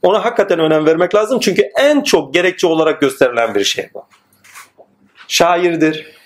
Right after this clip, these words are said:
Veyahut da diğer surelerde çok enteresan bir şey var. Mesela bu surelerde hani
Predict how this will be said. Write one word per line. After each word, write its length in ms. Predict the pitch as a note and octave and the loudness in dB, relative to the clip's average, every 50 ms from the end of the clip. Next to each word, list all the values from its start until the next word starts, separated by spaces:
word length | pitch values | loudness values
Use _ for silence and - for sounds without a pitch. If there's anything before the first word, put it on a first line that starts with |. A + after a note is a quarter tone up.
| _ _ _ _ - - _ - - - - | _ _ _ _ -20 -20 _ -20 -10 -2 0
Veyahut 240 | D3 F3 F3+ - - | 2 2 2 2 0
da 180 | F3 - - - - - - | -2 -2 -2 -10 -18 -8 -2
diğer 220 | E3 G3 A3+ A3 G3+ | 0 0 2 0 0
surelerde 540 | G#3+ - G#3 G3 G3+ G3+ G3+ G3+ G3+ G#3 G3+ | -2 0 2 2 4 4 4 2 2 2 2
çok 180 | G#3+ G3+ G3+ | 0 0 0
enteresan 420 | F#3+ F3+ - F#3+ F#3 - G3+ F#3+ F3+ | 0 0 0 0 0 2 0 -2 0
bir 60 | - | 2
şey 180 | - F#3+ F3 | 2 2 4
var. 160 | D3+ F3+ A#3 - - _ - - - - | 4 2 0 -2 -6 _ -20 -20 -8 -2
Mesela 300 | - D3 D3 E3+ D#3 D3+ | -2 2 2 2 2 2
bu 60 | D#3 D3+ | 0 -2
surelerde 760 | - D#3+ D3 C#3+ C#3+ C#3+ D3 D3 D3 D3+ E3 G#3 A3+ - - - _ _ _ _ _ - | 0 2 2 4 4 4 4 4 2 2 2 0 0 -2 -6 -18 _ _ _ _ _ 0
hani 420 | - F3+ F#3 F3+ F3 E3+ - - | 0 2 2 2 -2 -2 -6 -12